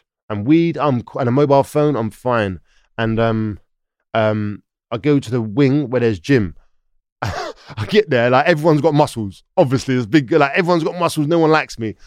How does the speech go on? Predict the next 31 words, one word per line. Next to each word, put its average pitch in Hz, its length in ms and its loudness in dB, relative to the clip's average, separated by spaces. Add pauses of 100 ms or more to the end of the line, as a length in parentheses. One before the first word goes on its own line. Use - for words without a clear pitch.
(160)
I 151 100 2
just 135 180 -6
stick - 240 -2
out 180 120 2
like 127 120 -6
a 127 60 -4
sore 131 260 0
thumb. 110 320 -2
Okay, 123 420 -4
cool, 123 300 -4
whatever. 104 400 -2 (240)
I'll 143 100 2
get 120 160 -2
into 113 260 -6
it. 110 40 -4
I 107 80 -4
know 123 100 0
what 104 140 -2
prison's 101 260 -8
like 104 160 -4
sometimes. 107 460 -6
It 120 80 -6
just, 110 340 -12 (100)
it 135 200 -6
makes, 156 240 -2
you 156 60 2
know, 190 140 6
it 180 120 0
makes 180 300 -8
it 131 40 -16
difficult. 127 480 -6